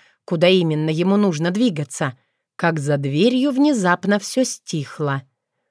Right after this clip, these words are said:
"Ну", вздохнула Шушанна, —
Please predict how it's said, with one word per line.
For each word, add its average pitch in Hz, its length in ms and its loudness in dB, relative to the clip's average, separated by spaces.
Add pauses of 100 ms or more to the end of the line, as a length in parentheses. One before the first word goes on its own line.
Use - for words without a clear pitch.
(420)
"Ну", 359 340 2 (380)
вздохнула 165 560 0
Шушанна, — 160 720 -2